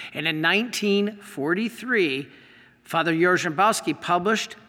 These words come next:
Father Sopoćko's memorandum. Remember I said he had given it to him. It was about Divine Mercy, and he had brought that to America. Now Divine Mercy is taking off. All right, so in nineteen forty-seven now,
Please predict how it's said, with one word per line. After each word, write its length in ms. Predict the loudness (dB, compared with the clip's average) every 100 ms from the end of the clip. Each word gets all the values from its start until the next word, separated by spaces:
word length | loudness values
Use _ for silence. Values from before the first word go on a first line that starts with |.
| -6
Father 320 | 0 0 0
Sopoćko's 960 | -4 -8 -6 -8 -6 -8 -6 -6 -8 -10
memorandum. 960 | -8 -6 -2 0 2 2 0 -2 -4 -8
Remember 320 | -10 -4 -2
I 100 | -2
said 260 | -2 -6 -4
he 180 | -2
had 140 | -2 -2
given 260 | -2 -2
it 140 | -4 -6
to 120 | -10
him. 240 | -10 -14 -16 -20 -18 -16 -12 -4
It 80 |
was 160 | -4 -4
about 320 | 0 2 2
Divine 380 | 2 2 2 4
Mercy, 460 | 4 2 2 -6 -12 -18 -10 -4
and 140 | -2
he 100 | 0
had 160 | -2 0
brought 320 | 2 2 2
that 300 | 2 2 0
to 180 | -6 -6
America. 640 | 0 4 4 4 0 -12 -16 -20 -14
Now 400 | -4 2 4 4
Divine 460 | 4 2 4 4 4
Mercy 500 | 2 2 0 -2 -2
is 240 | 0 -2 -4
taking 600 | -8 -8 -6 -6 -6 -8
off. 560 | -4 -2 -2 -6 -12 -16 -20 -20 -20 -6
All 80 | 0
right, 200 | 2 0
so 160 | -2 0
in 80 |
nineteen 400 | 2 2 0 0
forty-seven 1300 | 0 2 2 2 -2 -4 -2 2 4 4 2 -8 -10 -6
now, 440 | -2 -2 -4 -10